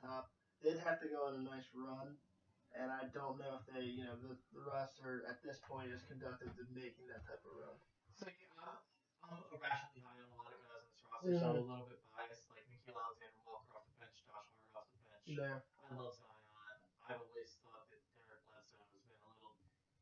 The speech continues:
Speaker 2: disrespected in some capacities.
Speaker 1: Okay, Bledsoe.
Speaker 2: I, yeah, I agree sometimes, but then I also think people
Speaker 1: Okay,
Speaker 2: go too
Speaker 1: Bledsoe.
Speaker 2: far. He's been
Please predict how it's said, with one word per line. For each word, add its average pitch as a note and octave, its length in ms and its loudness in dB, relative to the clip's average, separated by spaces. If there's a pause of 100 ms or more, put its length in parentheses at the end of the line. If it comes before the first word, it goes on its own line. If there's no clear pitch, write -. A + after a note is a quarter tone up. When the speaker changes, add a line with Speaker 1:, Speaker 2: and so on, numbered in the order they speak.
(100)
Speaker 2:
disrespected - 720 -12
in - 160 -20
some - 240 -16 (160)
capacities. - 480 -8
Speaker 1:
Okay, C#3 320 4 (160)
Bledsoe. C3+ 400 -4
Speaker 2:
I, F#3 400 12
yeah, G3+ 160 4
I F#3 240 6 (160)
agree E3 320 -10
sometimes, F3 800 -12
but - 160 -10
then - 80 -2
I - 80 -4 (100)
also - 300 -6
think - 160 -6
people E3 240 10
Speaker 1:
Okay, D3 80 12
Speaker 2:
go C#3 160 12
too - 120 6 (120)
Speaker 1:
Bledsoe. D#3+ 160 12
Speaker 2:
far. - 320 8 (240)
He's E3 240 0
been - 80 -14